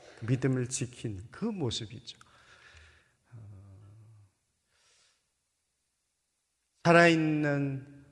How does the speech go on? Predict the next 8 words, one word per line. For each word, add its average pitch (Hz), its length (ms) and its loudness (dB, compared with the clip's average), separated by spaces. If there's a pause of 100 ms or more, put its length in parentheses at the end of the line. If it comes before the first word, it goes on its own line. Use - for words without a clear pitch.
(680)
음, 107 520 -10 (420)
신앙인은 127 920 -2
살아-, 147 420 -4
사실 139 400 -6
다른 131 520 -2
말로 104 300 -4
표현을 117 380 -8
한다면 110 540 -10